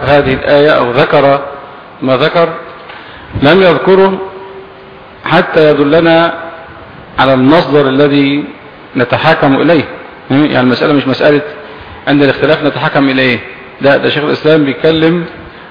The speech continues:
على واجبات ولي الأمر، فمن ذلك أنه يفض التنازع. إنما مسألة تنازع العلماء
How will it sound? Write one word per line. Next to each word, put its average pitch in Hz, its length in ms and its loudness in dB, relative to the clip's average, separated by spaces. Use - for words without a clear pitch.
على 131 180 2
واجبات 131 720 2
ولي 147 200 2
الأمر، 123 300 0
فمن 123 200 0
ذلك 170 240 2
أنه 175 160 2
يفض 170 320 0
التنازع. 135 460 0
إنما 143 340 2
مسألة 139 360 0
تنازع 143 400 2
العلماء 131 540 0